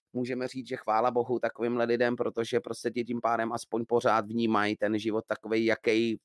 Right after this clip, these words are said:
ve skutečnosti je, takovej prostě, jaký je, a my tím pádem se možná od nich můžeme eventuálně něčemu, nebo že tím pádem víš o tom, že tam je člověk, od kterého se můžeš,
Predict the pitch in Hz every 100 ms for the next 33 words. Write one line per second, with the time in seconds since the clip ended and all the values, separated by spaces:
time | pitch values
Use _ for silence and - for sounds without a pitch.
0 | - 117 - 117 - 110 117 107 - 98
1 | 92 123 220 - _ _ - 101 135 127
2 | - - 117 110 104 95 101 - 104 107
3 | 113 113 110 113 117 - 113 113 113 123
4 | 123 123 117 113 123 - - 117 113 120
5 | 120 120 117 120 123 123 123 - 131 120
6 | 120 120 123 - 143 143 147 127 - 92
7 | 120 190 180 - 113 117 117 147 135 120
8 | 120 139 127 95 110 127 143 117 - 123
9 | 131 123 120 117 117 120 -